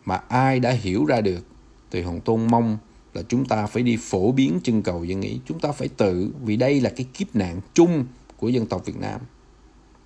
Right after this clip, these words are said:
Chứ chúng ta không phải là chúng ta nghĩ chúng ta trưng cầu dân ý rồi là hết trách nhiệm. Không phải. Vì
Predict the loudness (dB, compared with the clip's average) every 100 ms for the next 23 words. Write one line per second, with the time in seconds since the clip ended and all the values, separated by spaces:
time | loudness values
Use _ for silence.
0 | -20 -20 -20 _ _ -2 0 0 0 0
1 | 0 0 0 0 0 0 -2 -2 2 2
2 | 2 0 -2 -4 -4 -2 2 2 2 2
3 | 2 2 2 2 4 4 0 -2 -4 -2
4 | -2 -2 -6 -6 -2 -2 -2 -6 -12 -18
5 | -20 -20 -20 0 2 4